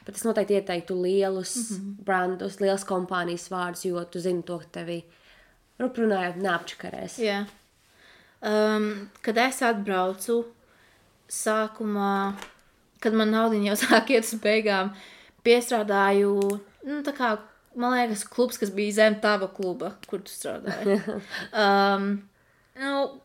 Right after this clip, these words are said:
Speaker 2: godīgi sakot, es nezinu, vai es varu šādu informāciju sniegt, bet, um, tas nebija uz līgumu, tā bija vienkārši piepelnīšanās.
Speaker 1: Jā.
Speaker 2: Un, uh,
Speaker 1: Nu, tad
Speaker 2: aizgāju uz nakti, tur sēdēt, uh,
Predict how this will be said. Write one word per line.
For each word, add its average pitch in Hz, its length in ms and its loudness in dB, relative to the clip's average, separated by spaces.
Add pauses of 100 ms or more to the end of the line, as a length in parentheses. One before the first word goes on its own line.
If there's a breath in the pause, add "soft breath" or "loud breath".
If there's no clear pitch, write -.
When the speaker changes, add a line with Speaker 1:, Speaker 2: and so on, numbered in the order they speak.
(360)
Speaker 2:
godīgi 247 520 2
sakot, 233 240 -2
es 240 140 0
nezinu, 262 280 2
vai 208 80 4
es - 120 2
varu 254 180 4
šādu 247 300 2
informāciju 214 500 -2
sniegt, 240 320 -2
bet, - 280 4 (720 loud breath)
um, 214 640 4 (240)
tas 226 220 -2
nebija 233 360 4
uz 196 80 -2
līgumu, 233 540 4
tā 214 240 4
bija 208 200 2
vienkārši 214 540 2 (460)
piepelnīšanās. 190 960 0 (240)
Speaker 1:
Jā. 196 480 2 (280)
Speaker 2:
Un, 214 360 2
uh, 208 400 0 (720 loud breath)
Speaker 1:
Nu, 233 60 2
tad 233 60 8
Speaker 2:
aizgāju 240 420 6
uz 202 80 0
nakti, 233 500 2 (340)
tur 208 180 2 (160)
sēdēt, 208 760 4
uh, 190 440 4